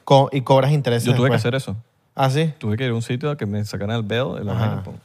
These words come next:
Speaker 1: exacto. Esa gente gana billetes, ¿yo?
Speaker 2: Ujú.
Speaker 1: Porque ganas intereses después.
Speaker 2: Ujú.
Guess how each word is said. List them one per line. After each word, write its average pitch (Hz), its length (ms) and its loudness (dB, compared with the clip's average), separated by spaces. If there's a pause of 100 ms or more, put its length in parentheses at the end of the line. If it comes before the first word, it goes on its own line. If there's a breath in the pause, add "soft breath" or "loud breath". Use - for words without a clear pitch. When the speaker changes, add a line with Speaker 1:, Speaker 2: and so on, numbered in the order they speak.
(180)
Speaker 1:
exacto. 104 400 -12 (120)
Esa 120 280 -6
gente 139 260 -4
gana 147 240 -4
billetes, 117 400 -6
¿yo? 113 80 -6
Speaker 2:
Ujú. 110 300 -6
Speaker 1:
Porque 113 320 -4
ganas 113 400 -2
intereses 120 400 -6
después. 117 240 -4
Speaker 2:
Ujú. 143 220 -2